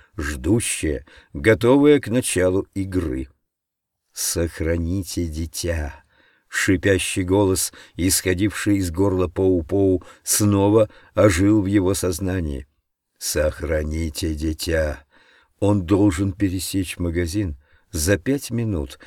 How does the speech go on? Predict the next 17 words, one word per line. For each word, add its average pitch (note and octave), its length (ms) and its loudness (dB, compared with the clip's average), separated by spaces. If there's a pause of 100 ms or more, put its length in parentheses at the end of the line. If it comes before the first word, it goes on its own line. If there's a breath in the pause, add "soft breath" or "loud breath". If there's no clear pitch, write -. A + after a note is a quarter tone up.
(120)
и F#2 160 0
не A2+ 180 2
имеет A#2+ 280 2
значения, F2+ 600 -2
что - 180 -2
эти D#2+ 160 -2
безумные G2+ 600 2
говнюки G2+ 460 0
набросятся G2 720 -4
на C2+ 80 -8
него. D2+ 280 -2 (320 soft breath)
Он A2 220 -2
будет G#2 300 0
пользоваться E2+ 600 -2
всеми F2+ 420 -2
теми D#2+ 340 -2
приёмами, F2+ 640 -4